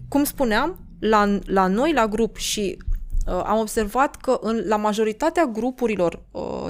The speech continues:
civice formate după două mii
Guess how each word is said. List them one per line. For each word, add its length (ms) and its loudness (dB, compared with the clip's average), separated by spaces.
civice 760 -2
formate 920 0
după 600 0
două 260 0
mii 720 -8